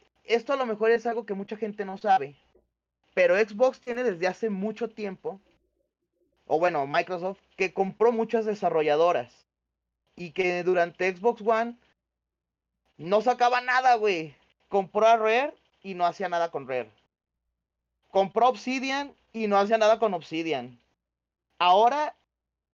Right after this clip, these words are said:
en la conferencia se vio que todas las desarrolladoras que compró van a lanzar ya juegos y se ven muy buenos, como el Fable, por ejemplo.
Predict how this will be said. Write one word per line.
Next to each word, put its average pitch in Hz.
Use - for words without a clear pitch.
en 190
la 170
conferencia 185
se 233
vio 190
que 160
todas 208
las 226
desarrolladoras 170
que -
compró 156
van 175
a 202
lanzar 160
ya 151
juegos 151
y 160
se 147
ven 139
muy 156
buenos, 190
como 131
el 131
Fable, 147
por 120
ejemplo. 113